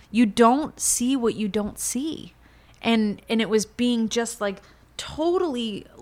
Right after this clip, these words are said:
laser focused on this one avenue when it was just so diverse of an experience. And I had people <laughs> who, who messaged me, white people,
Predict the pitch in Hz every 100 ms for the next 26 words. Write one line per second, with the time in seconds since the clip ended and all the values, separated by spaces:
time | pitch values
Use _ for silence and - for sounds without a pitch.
0 | - 233 240 269 285 240 208 220 262 262
1 | 220 208 202 196 190 202 202 208 247 277
2 | 302 - 208 254 240 165 156 180 185 226
3 | 226 196 233 214 - 247 - - 226 233
4 | 226 208 196 202 202 196 202 190 - -
5 | 220 277 339 254 - - - - - -
6 | - - - - 233 233 214 - 233 -
7 | 240 196 - 226 - - - - - 254
8 | 233 233 254 - 233 226 - 254 320 427
9 | 269 196 - 254